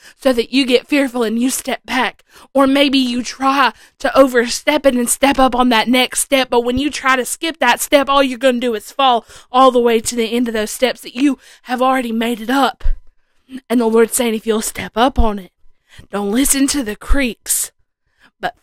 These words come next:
feel what's underneath you." Woo! Jesus.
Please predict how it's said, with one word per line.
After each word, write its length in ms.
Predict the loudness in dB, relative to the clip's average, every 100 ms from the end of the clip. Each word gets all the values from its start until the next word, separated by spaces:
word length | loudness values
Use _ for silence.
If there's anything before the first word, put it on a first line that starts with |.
| -6
feel 340 | 0 2 2
what's 260 | 0 -6 -6
underneath 840 | -6 -6 -8 -4 -2 -2 -2 -12
you." 360 | -12 -20 -20 -12
Woo! 400 | -8 -4 -4 -6 _ _ _ _
Jesus. 580 | _ _ _ -20 -20